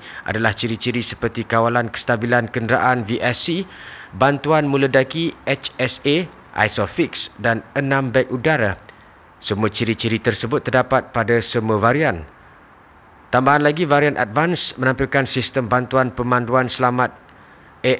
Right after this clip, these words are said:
S A yang telah dipertingkatkan, dipanggil A S A dua perpuluhan kosong. Ciri-ciri baru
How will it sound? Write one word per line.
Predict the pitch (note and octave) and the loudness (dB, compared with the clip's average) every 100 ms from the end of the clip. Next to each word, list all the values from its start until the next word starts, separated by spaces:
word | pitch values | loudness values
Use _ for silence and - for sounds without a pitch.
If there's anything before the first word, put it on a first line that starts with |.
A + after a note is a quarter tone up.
| C3+ | 0
S | C3 - | -2 -2
A | D3+ D#3 | 2 2
yang | C3 B2+ | 2 0
telah | B2+ B2 | 0 0
dipertingkatkan, | A#2+ - A#2+ C3 - D#3+ B2+ F#2 - - | -2 -6 -2 -2 0 0 0 0 -10 -10
dipanggil | F#2+ C3 C3+ B2 A2 - | -2 0 2 0 0 -4
A | A#2+ - | -6 -4
S | A2+ - | -4 -6
A | - B2 | -4 -4
dua | E2+ C3+ G#2+ | -2 0 0
perpuluhan | - A2 A#2 A2+ | 0 -4 -2 -2
kosong. | A2 C3+ - F#2+ - - - - - | 0 0 0 -2 -4 -20 -20 -20 -8
Ciri-ciri | - C#3 C3 C#3 | 2 2 2 2
baru | C#3 D3 | 4 4